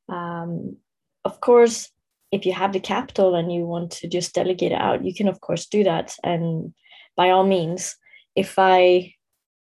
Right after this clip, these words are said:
would do it again, maybe I still would do it myself,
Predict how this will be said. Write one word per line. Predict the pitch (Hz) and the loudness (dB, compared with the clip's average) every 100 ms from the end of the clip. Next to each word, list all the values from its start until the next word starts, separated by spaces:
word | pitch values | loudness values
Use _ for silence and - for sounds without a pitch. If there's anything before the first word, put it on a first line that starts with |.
| _ | _
would | 208 202 | 0 2
do | 220 226 | 4 4
it | |
again, | 196 202 240 180 180 214 233 _ _ _ _ _ 247 | 4 4 4 2 0 -4 -6 _ _ _ _ _ 0
maybe | 277 240 | 2 2
I | 220 | 0
still | 208 220 214 | -2 -2 0
would | 208 | 0
do | 196 | 2
it | 185 - | 0 -2
myself, | 170 170 170 170 | -8 -8 -8 -8